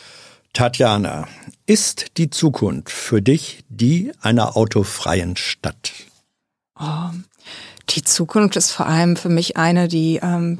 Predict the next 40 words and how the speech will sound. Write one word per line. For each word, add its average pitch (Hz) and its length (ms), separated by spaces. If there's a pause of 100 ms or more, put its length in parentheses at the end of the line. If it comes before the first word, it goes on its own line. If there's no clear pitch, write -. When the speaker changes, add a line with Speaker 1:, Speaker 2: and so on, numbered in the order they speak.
(100)
Speaker 2:
die 170 80
es - 160
schafft, - 380
mit 180 160
dem 185 240
Klimawandel 180 760
einigermaßen 180 760
umzugehen. 180 840
Da 180 120
gehört 175 380
wahrscheinlich 175 580
auch 196 380
eine 185 380
wahnsinnige 190 640
Reduktion 190 560
von 190 180
Autos 196 440
mit 202 180
dazu, 226 460
aber 196 360 (800)
da 180 140
gehören 165 280
auch 160 140
ganz, 170 260
ganz 165 220
viele 175 220
andere 165 280
Sachen 190 280
mit - 140
dazu. - 380 (100)
Speaker 1:
Mhm. 101 340 (880)
Dann 113 180
wird 131 160
gefragt - 460
in 113 80
Bezug 117 300
auf - 160
deine, 104 680
äh, 101 400
Lehrtätigkeit, 135 1200